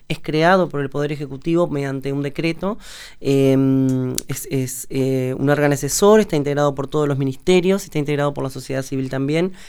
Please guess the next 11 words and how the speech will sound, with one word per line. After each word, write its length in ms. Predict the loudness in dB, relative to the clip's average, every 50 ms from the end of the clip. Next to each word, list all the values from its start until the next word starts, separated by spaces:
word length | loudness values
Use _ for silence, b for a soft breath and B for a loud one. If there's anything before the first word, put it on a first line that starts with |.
| B B
en 140 | 0 0 0
esta 180 | 0 0 -2
materia, 340 | -4 -2 -2 -2 -2 -2 -2
en 80 | -4 -4
temas 300 | -4 -6 -4 -4 -4 -6
de, 140 | -6 -8
de 320 | -8 -6 -6 -6 -6 -6 -8
diversidad 400 | -6 -6 -4 -4 -4 -6 -6 -6
sexual. 220 | -6 -8 -8 -6 -2 0 0 0 -2 -4 B B B B B B B B B
Y, 380 | 2 4 4 6 4 4 2 0
em, 840 | 0 0 2 2 2 2 4 4 4 4 2 2 2 2 0 -2 -2